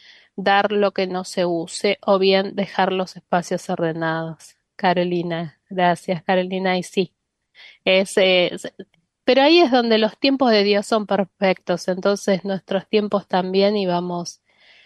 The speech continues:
siguiendo ese proceso en la medida que, que podemos. Si vos me decís, "No, pero yo tenía que dejar la casa y no la estoy pudiendo dejar y esto tiene una consecuencia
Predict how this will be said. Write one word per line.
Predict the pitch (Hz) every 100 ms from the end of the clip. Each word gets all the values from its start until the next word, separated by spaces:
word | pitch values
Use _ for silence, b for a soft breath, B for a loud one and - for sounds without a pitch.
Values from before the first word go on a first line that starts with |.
| b b b
siguiendo | - - 202 208 214 208
ese | -
proceso | 190 196 202 320 330 240
en |
la | 190
medida | 180 180 180
que, | - 175 175 _
que | -
podemos. | - 190 214 202 185 180
Si | - 190
vos | 185 185
me | 196
decís, | 190 - 214 214 -
"No, | 214 208
pero | 185
yo | - 208
tenía | 202 202 196
que | 196
dejar | 185 - 196
la | 190
casa | - 190 180 - 180 175 B B B
y | 185
no | 185 185
la |
estoy | 180 202
pudiendo | 185 190 185 190 190
dejar | 180 - 196 185 175
y | 180 185 185 185
esto | 185 208 190
tiene | 190 190
una | 190 190
consecuencia | 190 190 185 190 - 202 202 196 196 190 185 185